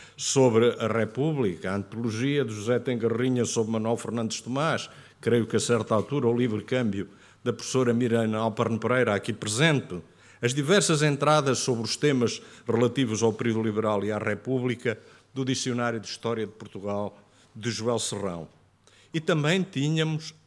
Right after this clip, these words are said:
acesso aos provenientes de uma obra de referência legítima, aceite na universidade, a História de Portugal, dirigida por Damião Perros, que continha alguma coisa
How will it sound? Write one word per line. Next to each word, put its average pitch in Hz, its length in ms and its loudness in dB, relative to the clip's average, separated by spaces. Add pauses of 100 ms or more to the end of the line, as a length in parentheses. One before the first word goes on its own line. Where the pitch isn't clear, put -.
(200)
acesso 143 720 -2 (280)
aos 135 200 -4
provenientes 135 800 -2
de 123 60 -4
uma 123 140 -4
obra 117 360 0
de 113 80 -6
referência 104 560 -6
legítima, 101 680 -6 (280)
aceite 160 560 -4
na 104 80 -4
universidade, 101 920 -2 (760)
a 135 60 4
História 147 420 0
de 123 60 -10
Portugal, 110 760 -2
dirigida 117 480 -2
por 104 200 -8
Damião 101 320 -4
Perros, 101 520 -8 (220)
que 226 100 -12
continha 123 440 -4
alguma 101 280 -6
coisa 101 480 -4